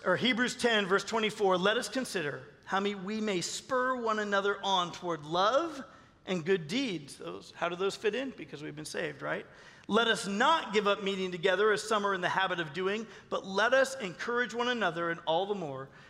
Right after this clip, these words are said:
as we see the day," that's the day of the Lord's return, "approaching."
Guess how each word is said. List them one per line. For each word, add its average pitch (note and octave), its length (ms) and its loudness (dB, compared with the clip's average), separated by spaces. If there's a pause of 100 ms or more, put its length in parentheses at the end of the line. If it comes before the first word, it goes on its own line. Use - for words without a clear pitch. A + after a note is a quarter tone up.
as C#3 120 -6
we D3 80 -6
see F3 280 -2
the E3 140 -4
day," C#3+ 460 -2
that's - 200 -12
the C#3+ 60 -14
day C#3+ 160 -6
of C#3 100 -6
the C#3 60 -8
Lord's C#3+ 280 -6
return, C3 460 -12 (460)
"approaching." - 500 -8